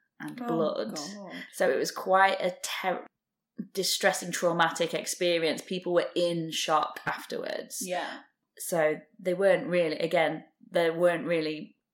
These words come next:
Speaker 1: able to give proper descriptions. So the word was put out, "We're looking for a man between the ages of sixteen and sixty, <laughs> and between the height of five six and six foot two."
Speaker 2: Oh my
Speaker 1: That's
Speaker 2: God.
Speaker 1: as literally as narrow as they could make it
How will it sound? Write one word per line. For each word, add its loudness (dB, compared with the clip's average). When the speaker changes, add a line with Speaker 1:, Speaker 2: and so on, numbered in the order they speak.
Speaker 1:
able -2
to -12
give -4
proper -10
descriptions. -4
So 2
the 2
word 6
was 0
put 2
out, 6
"We're 2
looking 4
for -2
a 2
man 4
between -2
the -2
ages -4
of 2
sixteen 0
and 0
sixty, -2
<laughs> -16
and 2
between -2
the 4
height 0
of -4
five 6
six 0
and -6
six -4
foot -10
two." -2
Speaker 2:
Oh -6
my -2
Speaker 1:
That's 2
Speaker 2:
God. 2
Speaker 1:
as 2
literally 2
as 0
narrow 4
as -2
they 0
could -8
make -4
it -6